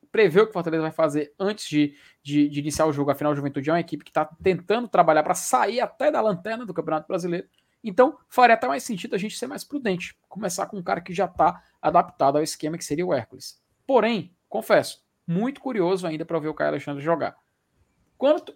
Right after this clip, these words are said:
a gente fala da questão do ataque, eu não sei se vocês querem complementar ainda do meio antes de falar do ataque novamente.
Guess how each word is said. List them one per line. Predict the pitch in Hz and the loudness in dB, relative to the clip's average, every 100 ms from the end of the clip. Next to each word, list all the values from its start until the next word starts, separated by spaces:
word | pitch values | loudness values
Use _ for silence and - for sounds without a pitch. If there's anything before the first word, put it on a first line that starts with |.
| - | -10
a | |
gente | 170 185 | -8 -6
fala | - 156 | -2 0
da | 143 | 0
questão | 131 131 - 127 131 | -4 -8 -8 -12 -10
do | 220 | -4
ataque, | 233 - 143 151 - - _ _ _ _ _ _ - | -2 0 2 2 -2 -18 _ _ _ _ _ _ -8
eu | 156 | -4
não | |
sei | 147 | -4
se | 151 | -4
vocês | 147 147 - | -4 -6 0
querem | 143 | 0
complementar | 143 135 135 131 123 | 0 -4 -4 -4 -4
ainda | 131 127 | -4 -4
do | 131 | -2
meio | 135 131 | -2 -2
antes | 127 | -4
de | - | -6
falar | 123 123 | -2 0
do | 120 | 0
ataque | 120 117 | -4 -6
novamente. | 117 110 143 214 - - | -8 -6 -4 -4 -4 -12